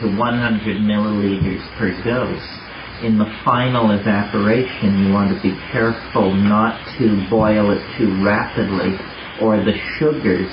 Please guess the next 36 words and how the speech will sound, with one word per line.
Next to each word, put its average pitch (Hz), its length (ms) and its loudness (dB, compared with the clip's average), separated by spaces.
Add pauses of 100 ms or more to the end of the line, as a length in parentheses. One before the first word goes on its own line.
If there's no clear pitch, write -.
which 113 240 0
are 107 80 0 (160)
cooked 131 400 -2
out 104 320 0
of 95 160 -4
the 104 80 2
ayahuasca 98 1400 -2
will 104 220 2 (180)
tend 117 320 0
to - 40 -2 (120)
caramelize 104 880 0
and 101 240 2
make 104 320 2
it 98 160 0 (640)
thick. 139 240 4 (880)
This 120 320 2
is, 110 160 0 (560)
does 113 240 0
not 117 240 2
affect - 480 -2 (240)
the 98 320 2
pharmacology 113 880 2
of 98 60 -2
the 107 100 4
ayahuasca. 98 560 2
It 95 160 0
makes 104 240 0
it 95 240 -4
hell 113 320 2
to 98 220 -4 (260)
swallow. 110 560 -2 (480)
And 110 220 2
if - 100 -8
you 113 160 2
do 135 240 2
it - 80 -2